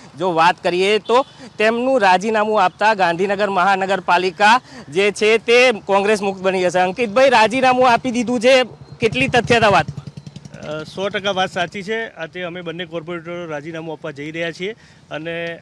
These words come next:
Speaker 2: આગામી દિવસોમાં કાર્યક્રમ શું થાય છે નક્કી કરીને આપને કહીશું.
Speaker 1: લોકોએ તમને કોંગ્રેસના પક્ષ તરીકે ચૂંટ્યા હતા, તમારા ઉપર વિશ્વાસ મૂક્યો હતો, હવે તમે રાજીનામું આપી રહ્યા છો, શું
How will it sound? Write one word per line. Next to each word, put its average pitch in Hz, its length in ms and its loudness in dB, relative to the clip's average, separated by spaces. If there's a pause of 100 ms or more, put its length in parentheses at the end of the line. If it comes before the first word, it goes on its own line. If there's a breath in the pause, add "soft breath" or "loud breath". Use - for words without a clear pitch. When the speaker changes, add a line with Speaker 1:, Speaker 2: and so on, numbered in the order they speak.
Speaker 2:
આગામી 175 340 -8
દિવસોમાં 165 520 -10
કાર્યક્રમ 156 340 -10
શું 165 180 -14
થાય 160 160 -10
છે 156 120 -14
નક્કી 151 240 -16
કરીને 151 320 -10
આપને 135 180 -16
કહીશું. 127 340 -18 (480)
Speaker 1:
લોકોએ 175 540 0
તમને 220 500 2 (140)
કોંગ્રેસના 190 520 -2
પક્ષ 175 340 -8
તરીકે 170 400 -4
ચૂંટ્યા 156 460 -2
હતા, 165 260 0
તમારા 156 320 -4
ઉપર 160 260 -6
વિશ્વાસ 160 380 -4
મૂક્યો 147 280 -6
હતો, 156 360 -4
હવે 160 380 0
તમે 208 280 0
રાજીનામું 202 600 0
આપી 196 180 -4
રહ્યા 202 260 2
છો, 226 180 -2
શું 254 400 -6